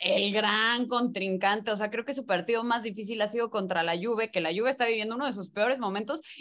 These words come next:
y le costó. Es decir, seguimos sin decir, "Ah,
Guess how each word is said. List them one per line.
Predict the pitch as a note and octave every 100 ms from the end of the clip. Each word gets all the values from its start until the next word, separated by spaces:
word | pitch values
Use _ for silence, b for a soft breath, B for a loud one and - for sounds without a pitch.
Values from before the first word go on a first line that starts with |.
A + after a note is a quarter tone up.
| B
y | B3+ A#3 A3
le | G#3 F3
costó. | G3+ F#3 F#3 - C#4 A#3+ -
Es | C4
decir, | D#4 D#4 A3+ -
seguimos | C4+ C#4+ F4+ F#4+
sin | D#4+
decir, | A#3 A3 C4+ -
"Ah, | C4 C4